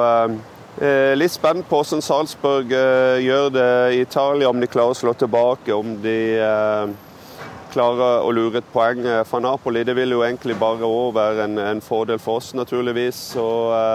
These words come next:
eh, i forhold til å vinne gruppa. Men det hadde vært veldig greit på mange måter å få avgjort, eh, om vi går videre el-, eller ei, før, eh, vi skal spille i, i Østerrike, eh, i tidlig, eh, desember. Så,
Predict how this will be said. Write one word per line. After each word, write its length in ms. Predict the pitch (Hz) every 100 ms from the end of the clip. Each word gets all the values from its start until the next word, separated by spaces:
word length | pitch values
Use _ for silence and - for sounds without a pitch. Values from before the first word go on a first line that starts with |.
| 110
eh, 40 | 110
i 40 |
forhold 240 | 110 110 107
til 120 | 110
å 40 |
vinne 260 | 101 113 123
gruppa. 440 | 131 - 117 107 104 - - -
Men 140 | 117 135
det 60 | 139
hadde 200 | 135 135
vært 120 | 131
veldig 120 | 139
greit 460 | 123 135 - - - - - - -
på 80 | 131
mange 240 | 123 123
måter 440 | 120 110 - 113 -
å 140 | 110 110
få 480 | - 113 107 113
avgjort, 500 | 117 107 101 - -
eh, 360 | 104 98 98 90
om 80 | 80
vi 120 | 110
går 160 | 104 110
videre 500 | 104 107 117 110 98
el-, 180 | 92 - -
eller 240 | 104 104 110
ei, 200 | 120 120
før, 580 | - - 104 107 107 98
eh, 280 | 95 92 90 - - - -
vi 80 | 110
skal 160 | - 123
spille 280 | - 104 107
i, 300 | 107 107 104 117
i 40 |
Østerrike, 640 | 107 95 - 107 104 - 98
eh, 380 | 95 92 92 92 - - - 117
i 300 | 104 101 98
tidlig, 640 | - 107 101 104 101 101
eh, 280 | 95 92 90
desember. 540 | 101 98 101 98 90 87
Så, 260 | - 110